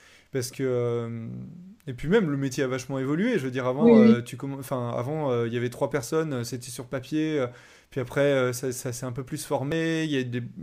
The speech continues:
Speaker 1: il y avait pas beaucoup de boîtes, machin. Maintenant, il y a beaucoup plus de, de boîtes et tout qui se font. Je
Speaker 2: Ouais.
Speaker 1: pense aussi à, hum, ce qui est assez drôle, c'est que je vois au milieu de ça, alors, il y a,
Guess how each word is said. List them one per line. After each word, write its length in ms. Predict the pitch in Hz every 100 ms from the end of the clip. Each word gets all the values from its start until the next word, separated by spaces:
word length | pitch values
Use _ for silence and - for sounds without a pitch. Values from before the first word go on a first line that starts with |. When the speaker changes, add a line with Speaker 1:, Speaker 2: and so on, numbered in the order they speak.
| - - -
Speaker 1:
il 60 | 139
y 60 |
avait 140 | 127 123
pas 160 | 139
beaucoup 260 | 143 139 156
de 60 | 131
boîtes, 320 | 156 156 156
machin. 280 | 139 185 165
Maintenant, 240 | 127 143
il 80 | 131
y 20 |
a 40 | 117
beaucoup 320 | 123 151 -
plus 240 | - 143
de, 240 | 127 113 117 - - - _
de 100 | 127
boîtes 320 | 127 131 139 135
et 60 |
tout 100 | -
qui 140 | 160 135
se 80 |
font. 160 | 180 196 - - - -
Je 100 | -
Speaker 2:
Ouais. 80 | 147 214
Speaker 1:
pense 140 | 170
aussi 260 | 143 - 180
à, 240 | 135 123
hum, 360 | 120 120 120 123 - _ _ _ _ _ _ - -
ce 120 | -
qui 60 | 147
est 40 |
assez 180 | 139 147
drôle, 220 | 143 196
c'est 180 | 175 143
que 120 | 135
je 80 | 123
vois 180 | 131 156
au 60 | 139
milieu 200 | 135 135
de 60 | 135
ça, 180 | 160 160
alors, 240 | 127 120
il 60 | 117
y 40 |
a, 120 | 113